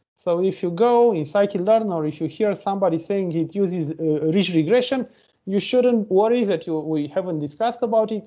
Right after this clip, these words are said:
It's actually the normal, uh, regression as, uh, using L two norm. So this is called ridge regression.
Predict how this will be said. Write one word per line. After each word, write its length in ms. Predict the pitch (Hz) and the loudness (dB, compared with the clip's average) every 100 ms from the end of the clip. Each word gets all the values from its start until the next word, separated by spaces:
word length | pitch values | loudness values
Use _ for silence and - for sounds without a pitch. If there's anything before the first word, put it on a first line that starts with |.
| _ | _
It's 180 | 175 - | -12 -8
actually 480 | 208 208 233 208 196 | -6 -2 -2 0 0
the 100 | 165 | 0
normal, 680 | 170 208 220 214 208 196 - - | 0 2 4 4 2 0 -8 -10
uh, 240 | 156 151 | -6 -4
regression 580 | 147 139 180 202 - 180 - - | -4 -4 -4 -4 -6 -8 -10 -4
as, 160 | 160 | -4
uh, 320 | 170 - 156 147 | -4 -8 -4 -2
using 420 | 147 156 160 156 | 0 0 -2 -2
L 120 | 160 | -2
two 140 | 151 143 | -2 -4
norm. 260 | 131 - - _ _ _ _ _ _ | -8 -12 -18 _ _ _ _ _ _
So 180 | 156 | -4
this 300 | 147 196 - | -2 -2 -2
is 140 | 165 160 | -6 -4
called 320 | 170 165 160 | 0 0 -2
ridge 480 | - 151 180 160 - | -6 0 0 0 -6
regression. 540 | 151 143 135 117 - | -6 -4 -4 -6 -10